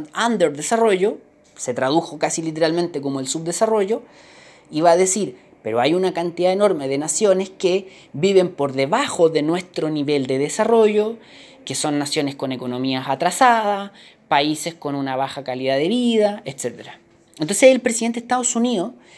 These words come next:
el que primero establece esa división. Ojo, yo entiendo que son equipos los que construyen esos discursos y esa idea, no es que se le haya ocurrido a él, pero él es el responsable político de plantear eso. Entonces Truman dice, "Van a haber países desarrollados y van a haber países subdesarrollados".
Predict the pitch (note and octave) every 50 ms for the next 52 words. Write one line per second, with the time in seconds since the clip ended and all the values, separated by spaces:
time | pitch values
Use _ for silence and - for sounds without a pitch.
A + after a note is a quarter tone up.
0 | - _ _ F3 F3 F3+ - - G3 D#3+ F3+ F#3 F#3+ A3 B3+ D4 C#4+ - - A#3
1 | G3+ G3 A3+ A#3+ A#3+ - - - G#3+ F#3+ F3 E3 D#3 D#3 - - G#3+ C#3+ A2+ -
2 | - - - - _ _ _ D#3 D3 - A#2+ A#2+ A#2+ B2 C#3+ D3 D3 D3 D#3 D#3
3 | E3 E3+ D#3 D3 C3+ - D3 C#3+ C#3+ C#3 C#3 D3+ E3+ F3 E3+ F#3 F3+ E3+ E3 -
4 | - C#3 D3 C#3+ C#3 - D#3+ D#3 D#3 D#3+ D#3 - E3 C#3+ C#3+ C#3 - - D#3 D#3
5 | D#3 - D#3 D#3 D#3 - G3 G#3 B3 A#3+ F3+ D#3 D#3+ D#3+ - E3 - E3 D#3 D#3+
6 | E3 D#3 D#3 D#3 E3 G3 A3+ G#3+ C#3+ A#2 - - - - _ _ - D3+ D#3 E3
7 | G3 G#3+ A3+ G#3+ F#3+ F3+ E3+ - - D3 C#3 - F#3 F#3+ G3+ F#3+ E3 F#3 G3 G#3+
8 | F#3+ D3+ C3+ B2 C3 G#2+ - - - - - - - - - - - - - D3
9 | D#3+ D3 D3+ D3+ D3 - D3 C3+ B2+ A#2 - - - - - - - E3 D#3+ A#3+
10 | B3 - B3+ - D#4 D4+ D4+ D4+ D4 D4 E4 C#4 - - E3 D3 E3 F#3+ G#3+ A#3
11 | A#3+ B3 A3 E3 C3+ - - - - - - - - C3+ C3+ C#3+ D#3+ E3 A3+ G#3+
12 | G3 A#3 A#3+ C#4 C4+ C#4 D4+ C#4+ D4+ C4+ A3 G#3+ C4 D#4 - - - - - -
13 | - F3+ F#3 F#3+ F#3+ G3+ G#3+ G#3+ G#3+ A3 A3+ - - - - - F#3+ G3+ A3 G#3+
14 | - A3+ - - A#3+ G3+ G#3+ A3+ - A3 F#3+ E3+ C3+ A#2 - -